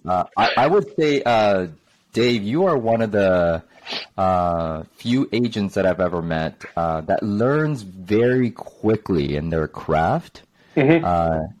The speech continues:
Speaker 1: sales scripts, and implements really, really well and shares it all the time.
Speaker 2: Mm-hmm.
Speaker 1: Um, you know, back when we were role playing, I, I, I would say that you're the best, uh, sharer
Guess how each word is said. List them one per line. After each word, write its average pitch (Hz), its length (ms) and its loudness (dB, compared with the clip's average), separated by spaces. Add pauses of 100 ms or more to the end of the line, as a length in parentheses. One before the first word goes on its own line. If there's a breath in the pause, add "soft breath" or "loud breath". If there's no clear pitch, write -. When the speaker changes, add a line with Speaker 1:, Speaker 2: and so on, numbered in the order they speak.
Speaker 1:
sales 123 680 0 (100)
scripts, - 920 -2 (320 soft breath)
and 104 220 0
implements 123 680 0
really, 101 440 2
really 87 360 0
well 80 680 2
and 127 260 2
shares 147 680 0
it 80 340 0
all 98 240 2
the 90 80 0
time. 76 640 0 (320 soft breath)
Speaker 2:
Mm-hmm. 151 160 4
Speaker 1:
Um, 98 600 4
you 110 60 0
know, 98 140 2
back 120 220 2
when 117 180 2
we 104 100 2
were 92 100 2
role 98 260 2
playing, 87 400 0
I, 87 200 2
I, 90 180 2
I 90 240 0
would 92 160 0
say 98 140 0
that 87 160 0
you're 87 180 0
the 82 120 -2
best, 90 380 -2
uh, 80 140 -2
sharer 90 640 0